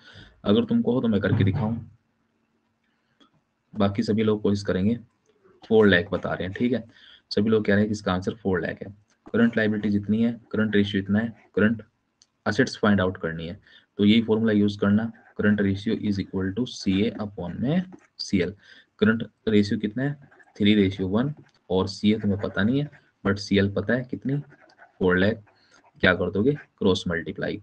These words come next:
ये भी ऐसे ही करना और ये भी ऐसे ही करना है, ठीक है। एक सौ तीस, एक सौ तीस का answer कितना है, एक सौ तीस का आंसर है B, और उसके बाद एक सौ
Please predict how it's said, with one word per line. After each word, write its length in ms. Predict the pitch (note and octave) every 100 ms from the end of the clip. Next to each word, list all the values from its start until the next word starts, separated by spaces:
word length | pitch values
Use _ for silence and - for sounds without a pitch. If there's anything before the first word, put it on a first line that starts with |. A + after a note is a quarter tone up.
| _ - - - _ _
ये 180 | G2+ G2+
भी 100 | A2+
ऐसे 160 | A2+ A#2+
ही 60 |
करना 340 | A#2+ A#2+ C3+ D3+ -
और 180 | G2+
ये 140 | G2 E2+
भी 200 | A#2+ D3+ _ _ _ -
ऐसे 200 | G#2+ G2+
ही 60 | F#2+
करना 280 | D#2 D#2
है, 100 | - - _ _ _ -
ठीक 140 | A2+
है। 60 | A2+
एक 140 | G#2 -
सौ 100 | -
तीस, 300 | G2 G2 G2+
एक 120 | G2+
सौ 80 | A#2
तीस 220 | A2+ A2+
का 120 | A2+
answer 200 | A2+ A#2
कितना 260 | A2 - A#2
है, 180 | C#3 - _ _ _ _ _ _ _ _ - _ _ -
एक 140 | -
सौ 100 | A#2+
तीस 220 | A#2 A2
का 100 | -
आंसर 240 | G2+ G2+ G#2+
है 100 | F#2
B, 260 | G#2 A#2 - - - _ -
और 280 | G#2 G#2+ G#2 - -
उसके 200 | G#2 A2
बाद 320 | F#2+ A2 G#2+ _ _ _ _ _ -
एक 160 | G#2+
सौ 280 | - C#3